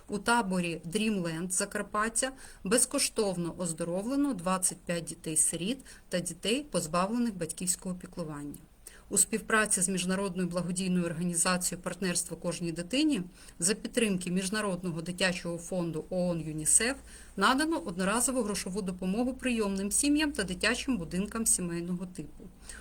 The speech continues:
Опікунам, які виховують дітей з інвалідністю та більше трьох дітей, отримали допомогу у вигляді побутової техніки, продуктів харчування та засобів гігієни.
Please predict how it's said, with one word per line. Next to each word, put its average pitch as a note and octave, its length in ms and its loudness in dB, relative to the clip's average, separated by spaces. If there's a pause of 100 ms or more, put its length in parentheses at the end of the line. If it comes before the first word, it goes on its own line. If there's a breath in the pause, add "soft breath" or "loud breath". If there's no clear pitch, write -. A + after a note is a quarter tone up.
(100)
Опікунам, A3 640 2
які F#3 240 -2
виховують F#3+ 560 -2
дітей F#3+ 360 0
з - 100 4
інвалідністю A3 880 0 (340 loud breath)
та G3 80 -2
більше A3+ 380 0
трьох A3+ 380 2
дітей, B3+ 440 0 (1160)
отримали G#3 460 0
допомогу F#3 580 0
у A3+ 180 -4
вигляді A#3+ 540 0
побутової A#3+ 680 0
техніки, E3+ 640 -2
продуктів G3 580 -4
харчування A3+ 840 0
та F#3+ 180 -2
засобів F3+ 540 -2
гігієни. F3+ 720 -2